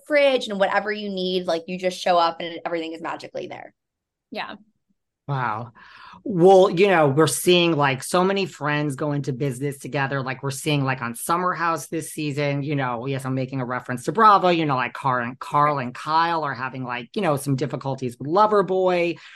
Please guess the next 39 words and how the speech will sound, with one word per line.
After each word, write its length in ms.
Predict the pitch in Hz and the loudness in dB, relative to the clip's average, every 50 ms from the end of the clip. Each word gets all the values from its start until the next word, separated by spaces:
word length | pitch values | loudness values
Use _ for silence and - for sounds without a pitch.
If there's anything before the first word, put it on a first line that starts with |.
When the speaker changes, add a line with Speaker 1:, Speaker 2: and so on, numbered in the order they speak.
| - _ | -14 _
Speaker 3:
We 160 | 135 147 151 | -2 -2 -2
have, 220 | 147 143 151 139 - | 0 0 -2 -2 -2
like, 160 | 135 135 - | -6 -6 -6
on 140 | 127 127 117 | -6 -6 -4
Vanderpump 500 | 135 135 131 127 123 117 - 127 120 117 - | -4 -4 -2 -4 -4 -8 -8 -10 -12 -10 -6
Rules, 420 | 156 170 190 185 180 175 151 139 | -2 0 2 2 2 2 -2 -4
like, 220 | 127 117 113 113 - | -10 -12 -14 -14 -16
Katie 500 | - - 175 175 170 165 160 160 156 143 | -10 -6 -4 -4 -2 -2 -4 -4 -4 -6
and, 160 | 120 113 110 | -8 -8 -12
like, 180 | 101 104 110 - _ _ _ _ _ _ | -14 -16 -18 -20 _ _ _ _ _ _
you 140 | - 147 143 | -6 -4 -4
know, 140 | 135 127 120 | -2 -4 -6
she's 220 | 120 - 135 117 | -8 -8 -10 -4
going 220 | - 143 131 123 | -2 -2 -2 -2
into 160 | 127 120 - 139 | -4 -6 -6 -8
business 300 | 123 123 123 131 113 - | -8 -8 -8 -8 -8 -6
with 120 | 123 117 | -4 -2
Ariana. 500 | 113 117 127 143 160 170 175 170 170 156 | 0 2 2 4 4 4 4 2 2 2
Like, 240 | 156 156 147 - - - - | 2 0 0 -2 -6 -6 -2
I 80 | 151 | -2
guess 280 | 147 151 175 170 170 - - | 2 4 2 2 2 -2 -2
you 160 | 143 147 156 | -2 0 2
guys 220 | 180 170 165 - | 2 2 2 0
have 220 | 160 151 147 127 127 | -2 -4 -4 -4 -4
no, 500 | 143 147 151 156 156 156 160 160 160 156 131 | -2 0 0 0 2 0 0 -2 -4 -4 -8
no 200 | 151 151 160 160 | -6 -6 -4 -4
reservations 760 | 156 165 165 151 147 156 160 156 156 151 135 175 170 165 156 170 | -4 -4 -6 -6 -6 -8 -8 -6 -6 -6 -4 -4 -4 -4 -4 -4
of 180 | 156 135 131 | -6 -6 -6
being 220 | 131 151 147 147 139 | -4 -4 -2 -4 -2
friends. 260 | - 151 143 139 135 | -2 -2 -2 -2 -2
Is 140 | 135 127 143 | -4 -6 -6
it 100 | 139 - | -10 -6
'cause 180 | - 143 123 | -6 -6 -4
you 120 | 131 135 123 | -4 -4 -2
lived 240 | 139 143 135 127 | 0 -2 0 0
in 80 | 143 139 | 0 0
this 180 | 135 127 131 - | 0 0 -4 -4
small 420 | - 135 135 123 139 135 139 135 | -4 -4 -2 0 0 -2 -2 0
little 320 | 135 143 139 139 135 123 | -2 0 0 0 0 -2